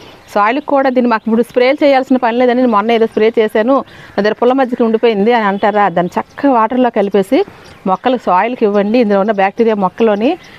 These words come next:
మంచి సూక్ష్మజీవులను డెవలప్ చేసి మొక్క ఎదుగుదలకి చాలా ఉపయోగపడుతుందండి. పుల్ల మజ్జిగ వలన ఉపయోగాలు ఇంత అంతా కాదు, చాలా ఉన్నాయి. స్ప్రేయర్కి సాయిల్కి కూడా రెండు విధాలా మనకు పనికొస్తుందన్నమాట.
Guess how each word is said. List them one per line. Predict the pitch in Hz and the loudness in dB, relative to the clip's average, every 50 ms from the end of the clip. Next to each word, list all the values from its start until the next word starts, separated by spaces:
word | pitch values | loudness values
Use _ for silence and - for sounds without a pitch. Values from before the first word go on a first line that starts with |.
| - - | -8 -2
మంచి | 208 208 233 285 | 0 0 0 0
సూక్ష్మజీవులను | 262 - 240 226 - - 226 214 214 202 196 196 185 | 0 0 -2 -2 -2 0 0 2 2 0 0 0 0
డెవలప్ | 185 185 196 220 247 247 - 247 | 0 0 0 0 -2 -2 -2 -2
చేసి | 226 226 - 311 294 | -2 0 0 0 2
మొక్క | 240 220 214 - - 330 | 2 2 0 -2 -2 -2
ఎదుగుదలకి | 339 262 247 269 285 285 302 285 277 277 | 0 0 0 0 0 0 0 0 -2 -4
చాలా | 269 - 254 220 208 214 233 240 | -4 -2 -2 0 0 0 0 0
ఉపయోగపడుతుందండి. | 214 220 214 202 214 196 190 - 190 185 196 226 285 330 - - - - - - - - | 0 0 0 0 -2 -4 -2 -2 -2 0 0 0 -2 -2 -6 -12 -20 -20 -20 -10 -4 -2
పుల్ల | 226 240 269 | 0 0 2
మజ్జిగ | 294 320 302 269 311 294 294 | 2 0 0 0 0 0 0
వలన | 269 254 247 240 277 | 0 0 0 0 0
ఉపయోగాలు | 294 254 220 - 254 254 247 233 233 214 220 262 302 | 0 0 0 0 0 0 2 2 2 0 2 0 0
ఇంత | 277 233 220 226 233 - | 0 0 0 0 0 0
అంతా | 277 254 247 226 226 208 240 254 | 0 0 0 -2 -2 -2 -2 -2
కాదు, | - - 196 185 185 175 - - - - - - - - - - - - - - - - - - - 214 | -2 0 -2 -2 0 -2 -4 -6 -6 -10 -18 -16 -16 -16 -18 -18 -20 -20 -20 -20 -20 -20 -14 -6 -2 -2
చాలా | 190 214 233 233 226 | -2 0 0 0 0
ఉన్నాయి. | 196 180 175 175 170 - - - - - - - | 0 0 0 -2 -2 -4 -6 -14 -20 -20 -16 -8
స్ప్రేయర్కి | - 220 214 220 226 233 240 - 269 277 | -4 -2 0 2 0 0 0 0 -2 -2
సాయిల్కి | - - 220 196 196 208 214 226 226 | 0 0 0 0 0 0 0 -2 0
కూడా | - 220 233 277 | 0 2 0 0
రెండు | 254 208 180 190 240 240 | 2 0 0 2 2 2
విధాలా | 240 226 214 240 277 294 | 2 2 2 0 0 0
మనకు | 269 240 214 214 208 - | 0 -2 -2 -2 -2 -2
పనికొస్తుందన్నమాట. | 226 185 185 - 196 190 - - 185 180 175 170 170 170 170 165 165 220 | -4 -4 -2 -2 -4 -4 -4 -4 -2 0 0 0 0 0 -2 0 0 0